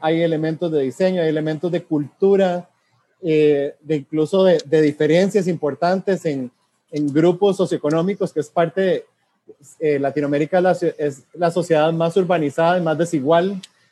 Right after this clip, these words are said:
del <laughs> planeta, y entonces son, son luchas similares y creo que, que también nos presentan obstáculos y oportunidades similares, ¿verdad? Entonces, eh, pero bueno, para efectos de contactarnos, pueden encontrarnos en rutas naturbanas punto org.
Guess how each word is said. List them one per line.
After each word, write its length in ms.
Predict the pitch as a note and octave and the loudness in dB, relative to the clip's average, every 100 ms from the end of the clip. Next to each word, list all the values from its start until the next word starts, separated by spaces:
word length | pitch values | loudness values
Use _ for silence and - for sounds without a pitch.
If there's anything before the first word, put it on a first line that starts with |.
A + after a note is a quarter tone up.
| _ - | _ -10
del 220 | G#2+ D3 | -2 -2
<laughs> 80 | - | 0
planeta, 560 | C#3+ D#3+ F3 F3 G#3+ | 0 2 0 0 -2
y 80 | F3 | 0
entonces 480 | C#3 B2+ D3+ D3 F#3 | -2 0 -2 -2 -2
son, 340 | F3+ F#3 G#3 - | 0 0 -2 -8
son 200 | - F3 | -4 0
luchas 460 | F#3 G3 A3+ A3 - | 2 2 2 -4 -6
similares 560 | D#3+ E3 D#3 E3+ A3 F3+ | -4 -2 2 2 2 0
y 60 | |
creo 220 | D#3 D#3+ D#3+ | 0 0 2
que, 280 | G3+ G3 - _ _ _ | -2 -4 -8 _ _ _
que 100 | F3 | -2
también 220 | E3 D3+ | 0 0
nos 120 | E3+ F3+ | 0 -2
presentan 420 | E3 F#3+ F#3 F#3 | -2 0 0 0
obstáculos 560 | C#3+ - E3+ G3+ G3+ | 0 0 0 0 0
y 40 | F3 | 0
oportunidades 640 | - B2+ C3 C3+ G3+ F#3 | -2 -4 -2 -2 -2 -2
similares, 520 | - B2 B2 A#2+ A2+ G#2+ | -4 -6 -4 -4 -4 -6
¿verdad? 220 | A2 D3+ | -4 -4
Entonces, 540 | C#3+ D#3 D3+ F3+ E3+ - _ _ _ _ _ F3 | -4 -6 -6 -8 -8 -16 _ _ _ _ _ 0
eh, 360 | D#3 D3+ C#3+ C3+ B2+ - | 2 2 0 -4 -8 -4
pero 140 | D3+ | 2
bueno, 300 | E3+ D#3+ C#3+ - _ _ _ | 4 4 0 -6 _ _ _
para 160 | E3 D#3 | 0 2
efectos 320 | D3+ E3 G#3 | 2 0 2
de 100 | G3+ | 0
contactarnos, 580 | G3 E3 D#3 F#3+ G#3+ F#3 | 0 -4 -2 -2 -2 -2
pueden 260 | F3 F3+ | 0 0
encontrarnos 680 | G3 F#3 D3 D3 C#3+ E3+ F#3 | -2 -2 -4 0 -2 -2 -2
en 380 | F#3 E3+ C#3 A#2+ C3 | -2 -2 -4 -6 -4
rutas 320 | C#3+ D#3 F#3+ | -2 0 2
naturbanas 580 | F#3+ F#3 C#3+ D3+ F3 F3+ | 0 0 0 0 0 -2
punto 460 | F3+ F#3 F#3 G3+ | 0 0 2 0
org. 380 | D3 D3 D#3 D3 | 0 0 2 0